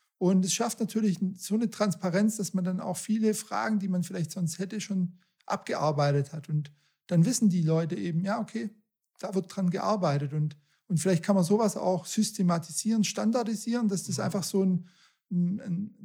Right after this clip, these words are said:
Speaker 1: ja, so eine, so eine Vorlage ist, die wird abgearbeitet mit, äh, irgendeinem Programm oder wie auch immer, dass die Eltern einfach abgeholt sind. Weil ich
Speaker 2: Mhm.
Speaker 1: glaub, das ist das A und O. Die Eltern wollen ja nur das Beste für ihre Kinder.
Speaker 2: Die meinen's ja nur gut, so,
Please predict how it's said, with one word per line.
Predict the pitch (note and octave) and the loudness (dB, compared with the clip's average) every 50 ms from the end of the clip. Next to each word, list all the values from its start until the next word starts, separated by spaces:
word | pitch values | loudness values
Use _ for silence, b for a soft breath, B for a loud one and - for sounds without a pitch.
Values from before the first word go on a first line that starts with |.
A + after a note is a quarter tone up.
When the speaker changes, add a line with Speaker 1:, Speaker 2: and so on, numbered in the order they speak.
| F#3 | -10
Speaker 1:
ja, | F3 E3 E3 F3+ | -6 -4 -4 -4
so | E3+ - F3+ | -4 -4 -2
eine, | E3 D#3+ D#3+ E3 D#3+ D#3 | -2 -2 -2 -2 -2 -2
so | D#3+ | -2
eine | E3 D#3 D3 | -2 -2 -2
Vorlage | - - A#3+ B3+ B3 A#3+ A#3 A3 A3+ F#3+ A3 | -2 -2 -2 0 2 2 2 2 0 -2 -4
ist, | A3+ A3 G#3 - - - | -6 -6 -6 -6 -6 -4
die | F#3+ F3+ E3 | -4 -2 -2
wird | F3+ D#3 - | -2 -2 -4
abgearbeitet | - - - - D#3 - F3+ F#3 F3 F#3 F3+ F#3 F#3+ G3 F3+ D#3+ | -6 -8 -8 -8 -6 -4 -4 -2 -2 -2 -2 0 0 -2 -2 0
mit, | F3+ D#3+ E3 D#3+ - - - | 0 0 0 0 -4 -8 -12
äh, | - - E3 D#3 D#3 D3 E3 G3+ - | -10 -8 -8 -6 -6 -6 -8 -8 -8
irgendeinem | F3 E3+ D#3+ D#3+ D#3+ D#3 D3 D3+ D3+ D3+ E3+ G#3 - - - - _ _ _ | -4 -2 0 2 2 2 2 0 -2 -6 -8 -10 -12 -18 -20 -20 _ _ _
Programm | - F#3 E3+ F3 - G3+ G#3+ G#3+ G#3+ G3+ G3 | -2 -2 -2 0 2 2 2 4 4 4 4
oder | F3+ E3+ F3 | 2 2 2
wie | D#3+ E3+ E3+ | 2 2 2
auch | D#3+ E3 | 0 0
immer, | G#3+ G3+ G#3 G#3+ G#3+ b b b b b b b | 2 2 2 2 0 b b b b b b b
dass | - F#3+ F3 | 0 0 0
die | - - | 0 0
Eltern | - F#3 F#3+ G#3 G#3+ | 0 2 4 4 2
einfach | A3 G#3 - - | 2 0 -4 -6
abgeholt | - - - - - - E3 D3 E3+ E3 D#3+ - | -10 -16 -16 -8 -4 -2 2 4 4 4 4 4
sind. | - - E3+ D#3 D#3 | 2 2 4 4 4
Weil | D#3 D#3 E3 | 4 4 2
ich | E3+ D#3+ | 2 2
Speaker 2:
Mhm. | - | 2
Speaker 1:
glaub, | - G3 F#3+ F#3+ F#3+ - b b b b b b - | 4 6 6 4 4 0 b b b b b b 0
das | G#3 A#3 C4+ | 0 2 2
ist | C4 G#3 - | 0 -2 -2
das | G3 D#3+ | -2 -2
A | - - - F#3+ A3 | 0 2 4 4 4
und | G#3 G3+ | 4 4
O. | A3 G#3+ C4 A#3+ | 4 4 4 4
Die | G3+ G3+ | 4 4
Eltern | F#3 F#3+ F#3+ G#3+ G3+ F#3+ | 4 4 4 6 6 6
wollen | F3 F#3 G3+ G3 | 6 6 6 6
ja | G3+ G3 | 4 4
nur | F#3 G3 | 4 2
das | F#3+ F#3+ - | 2 2 0
Beste | - - A3+ G#3+ - - A#3+ | 0 -2 -2 -2 -2 -4 -6
für | - - G#3 | -6 -6 -6
ihre | G#3 F#3 F#3 F3+ | -4 -2 -2 -2
Kinder. | E3 - F3+ F3 F3 F#3 G#3+ A#3+ B B B B B B B B _ _ - - | -2 -2 0 0 0 0 -2 -4 B B B B B B B B _ _ -16 -4
Speaker 2:
Die | C#3+ A#2+ C#3 | 0 4 6
meinen's | D3+ D#3 E3+ E3+ - | 6 8 6 6 6
ja | D#3+ | 8
nur | D#3 D#3 E3 D#3+ D3 | 8 8 8 8 6
gut, | C3+ D#3 D3 B2 - - - - | 6 6 4 4 2 -4 -14 -18
so, | - - - C3+ B2+ A#2+ A#2 G#2 | -14 -6 -2 -2 0 0 -2 -4